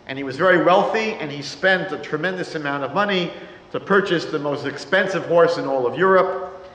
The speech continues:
And, uh, he wanted to take care of this horse and protect it properly. So he built a very, very elaborate and beautiful stable for the horse.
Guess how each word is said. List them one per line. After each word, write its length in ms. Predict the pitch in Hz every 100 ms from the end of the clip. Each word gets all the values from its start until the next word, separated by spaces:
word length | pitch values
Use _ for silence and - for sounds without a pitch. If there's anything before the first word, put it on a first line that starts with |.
| - - - -
And, 440 | 147 147 156 156 151
uh, 100 | 160
he 140 | 165
wanted 360 | 170 185 185 170
to 180 | 143 -
take 200 | 147 -
care 240 | 175 226
of 80 | 233
this 180 | 202 -
horse 380 | 180 180 170
and 120 | - -
protect 340 | 117 185 196
it 120 | 196
properly. 640 | 185 185 170 180 170 160 160 - - -
So 120 | -
he 120 | 151 147
built 280 | 202 202
a 120 | 156 131
very, 340 | 190 208 190
very 320 | 160 175 170
elaborate 560 | 156 160 180 156 160 151
and 180 | - 131
beautiful 360 | 170 185 143
stable 460 | 131 - 220 220 208
for 120 | 214
the 120 | 180
horse. 460 | 170 180 175 170 -